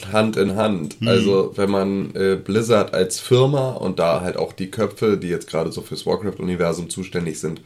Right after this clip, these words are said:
Speaker 1: schon seit längerer Zeit verfolgt, dann fällt einem auf, ähm, also besonders, ähm, Samwise Didier und, und Chris Metzen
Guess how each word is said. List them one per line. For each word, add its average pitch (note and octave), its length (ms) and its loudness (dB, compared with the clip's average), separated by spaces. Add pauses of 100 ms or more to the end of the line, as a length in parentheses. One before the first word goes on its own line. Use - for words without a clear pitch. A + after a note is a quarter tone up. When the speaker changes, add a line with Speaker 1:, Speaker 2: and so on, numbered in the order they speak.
(460)
Speaker 1:
schon F2+ 440 2
seit E2 180 -2
längerer A2 380 2
Zeit G2+ 260 0
verfolgt, F2+ 560 0 (280)
dann F2+ 180 -2
fällt G2+ 280 0
einem F#2+ 240 2
auf, G2+ 340 4 (400)
ähm, F#2+ 460 4 (520)
also F#2 220 2
besonders, G2 920 4
ähm, F2 540 2 (220)
Samwise G2 680 4
Didier A2 480 4
und, F#2+ 380 -2
und F2+ 320 0
Chris G2 200 0
Metzen A2 500 0